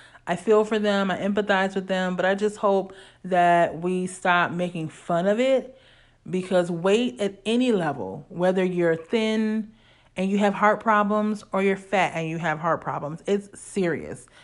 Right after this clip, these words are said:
And it's not to be taken lightly. Getting sleep, getting water, getting proper diet, it's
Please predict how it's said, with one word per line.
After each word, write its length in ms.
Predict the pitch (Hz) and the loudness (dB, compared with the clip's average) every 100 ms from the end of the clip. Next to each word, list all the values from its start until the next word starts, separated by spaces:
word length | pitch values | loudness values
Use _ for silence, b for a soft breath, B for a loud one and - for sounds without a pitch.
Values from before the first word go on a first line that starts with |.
| B | B
And 80 | 170 | -8
it's 120 | 160 170 | -6 -2
not 340 | 175 180 190 | 2 2 0
to 80 | 220 | 0
be 120 | 202 | -2
taken 400 | 196 180 170 165 | 0 -2 -2 -2
lightly. 500 | 160 147 120 90 92 - b b b b b _ 175 | 0 -2 -4 -8 -10 -16 b b b b b _ 0
Getting 280 | 202 226 233 | 4 4 2
sleep, 600 | - 226 214 214 208 - 196 | 0 0 0 0 -4 -6 -4
getting 340 | 185 214 208 | 0 2 2
water, 580 | 196 196 190 190 190 185 | 4 4 4 4 2 0
getting 300 | 180 208 208 | 0 2 2
proper 380 | 196 208 185 185 | 2 0 0 -2
diet, 500 | 175 175 175 175 170 - | -2 -2 -2 -2 -4 -4
it's 260 | 175 - | -6 -8